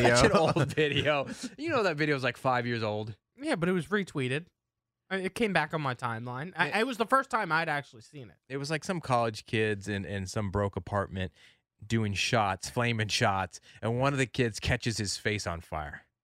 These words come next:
Speaker 2: right?
Speaker 1: Yes.
Speaker 3: Well, he, he takes the shot and then spits it out, and he spits fire like
Speaker 2: Right.
Speaker 3: a freaking dragon.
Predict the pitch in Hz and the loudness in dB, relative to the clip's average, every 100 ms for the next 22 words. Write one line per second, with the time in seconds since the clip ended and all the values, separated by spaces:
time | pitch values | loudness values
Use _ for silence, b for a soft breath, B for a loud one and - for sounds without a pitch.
0 | - 98 117 - - 113 90 - 190 190 | -4 -2 -2 -4 0 2 2 2 0 0
1 | 202 165 196 165 - 214 - 170 - 202 | -4 -4 -4 -2 -2 -2 -2 -4 0 2
2 | 175 143 - _ _ - 151 160 156 151 | 2 0 -6 _ _ -2 0 2 0 -2
3 | - - 220 220 - 170 185 165 139 - | -8 2 2 2 2 2 4 4 0 -6
4 | - 151 151 143 160 - - 180 - - | 0 2 2 -2 -4 -4 2 2 2 -4
5 | - 139 120 92 _ _ - 156 151 139 | 0 0 0 -8 _ _ -4 -2 0 -4
6 | - 190 175 143 127 139 143 131 107 101 | -6 -8 -6 -6 -4 -2 0 -2 -8 -18